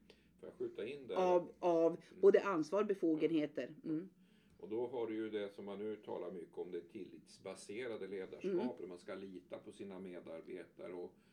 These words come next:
Speaker 1: de ska kunna ha just delaktighet och inflytande. Men man kan inte på det, man kan inte på något sätt, eh, tänka bort eller avstå från chefsansvaret eftersom det är så oerhört tydligt just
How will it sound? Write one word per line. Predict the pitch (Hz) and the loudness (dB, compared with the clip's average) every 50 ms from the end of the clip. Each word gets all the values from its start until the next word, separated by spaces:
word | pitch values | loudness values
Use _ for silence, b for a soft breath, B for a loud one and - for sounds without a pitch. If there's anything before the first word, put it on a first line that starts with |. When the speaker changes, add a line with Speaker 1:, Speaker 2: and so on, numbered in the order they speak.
| b b b _ | b b b _
Speaker 1:
de | - - | -20 -20
ska | - - 104 | -20 -20 -20
kunna | - - 104 101 | -16 -16 -16 -14
ha | 92 101 131 156 139 | -14 -12 -12 -10 -10
just | - 104 85 - | -12 -12 -12 -14
delaktighet | - 104 101 87 87 90 - _ 80 73 - - | -14 -14 -14 -14 -16 -18 -18 _ -20 -20 -20 -20
och | 82 | -20
inflytande. | 90 87 87 _ _ 67 - _ _ 64 64 - | -20 -20 -20 _ _ -20 -20 _ _ -20 -20 -18
Men | - - 190 - b b b b b b b b b b b b b b _ | -16 -16 -18 -18 b b b b b b b b b b b b b b _
man | - 101 104 104 104 - - - | -18 -16 -16 -16 -18 -20 -20 -20
kan | 120 110 113 | -18 -16 -16
inte | 110 98 - _ - 117 117 - _ _ _ _ _ | -16 -16 -18 _ -16 -16 -16 -16 _ _ _ _ _
på | - 127 | -18 -16
det, | 110 90 87 110 117 117 _ _ | -14 -12 -12 -12 -14 -16 _ _
man | 104 107 110 | -20 -20 -18
kan | 107 - 117 | -16 -16 -16
inte | 107 92 107 | -16 -18 -20
på | - - 147 | -20 -18 -16
något | 160 135 107 101 - _ | -14 -14 -14 -16 -16 _
sätt, | - 113 98 92 - _ b b b b b b b b b b - | -16 -14 -14 -14 -16 _ b b b b b b b b b b -18
eh, | 90 87 - _ _ _ _ _ _ _ _ _ _ _ - | -18 -18 -18 _ _ _ _ _ _ _ _ _ _ _ -14
tänka | 127 117 110 104 - 107 104 92 | -14 -12 -12 -14 -16 -16 -16 -12
bort | 90 113 147 143 - - _ _ _ 95 | -10 -10 -10 -10 -12 -18 _ _ _ -16
eller | 98 104 107 | -14 -14 -14
avstå | 104 127 135 131 104 82 78 - _ _ _ - 117 131 143 143 - - _ | -14 -14 -14 -14 -14 -14 -16 -20 _ _ _ -14 -12 -12 -10 -12 -14 -16 _
från | 113 101 101 | -18 -18 -18
chefsansvaret | - - 135 113 - - _ 92 95 95 85 _ - 101 113 135 156 143 - - | -16 -16 -16 -16 -16 -18 _ -20 -20 -20 -20 _ -16 -16 -14 -14 -14 -16 -18 -14
eftersom | - 143 127 - - - 85 - 110 104 | -14 -14 -14 -14 -14 -18 -18 -16 -16 -16
det | 104 98 | -14 -16
är | 90 | -16
så | 90 - 98 92 - _ _ | -16 -18 -18 -18 -20 _ _
oerhört | - 131 123 - - 85 98 101 - - - - _ _ | -20 -20 -20 -18 -16 -14 -14 -14 -14 -16 -20 -20 _ _
tydligt | - - 113 85 - - 95 95 - _ | -20 -18 -18 -20 -20 -20 -20 -20 -20 _
just | 98 92 101 87 87 87 - _ _ | -20 -20 -20 -18 -18 -20 -20 _ _